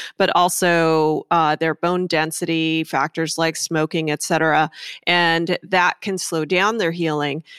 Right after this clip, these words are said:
My patients sometimes will ask me, "Well, what can I make,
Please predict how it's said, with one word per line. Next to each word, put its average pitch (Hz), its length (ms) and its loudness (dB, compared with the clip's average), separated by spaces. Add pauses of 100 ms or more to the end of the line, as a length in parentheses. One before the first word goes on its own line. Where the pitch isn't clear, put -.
(140)
My 180 100 2
patients 208 460 2
sometimes 165 500 0
will 147 240 0
ask 180 400 2
me, 151 280 -2
"Well, 151 260 0
what 185 320 2
can 226 160 0
I 185 140 2
make, 185 640 0